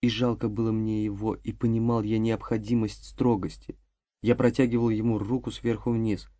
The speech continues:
Одно лишь женское сожаление не идет сверху вниз.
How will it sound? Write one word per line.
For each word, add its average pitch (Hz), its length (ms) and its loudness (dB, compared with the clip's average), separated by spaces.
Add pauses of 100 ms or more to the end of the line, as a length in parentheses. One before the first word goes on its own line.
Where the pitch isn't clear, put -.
(280)
Одно 131 340 10
лишь 147 240 10 (240)
женское 147 580 6
сожаление 135 680 4
не 120 240 4
идет 117 260 0
сверху 113 400 -2
вниз. 104 360 -2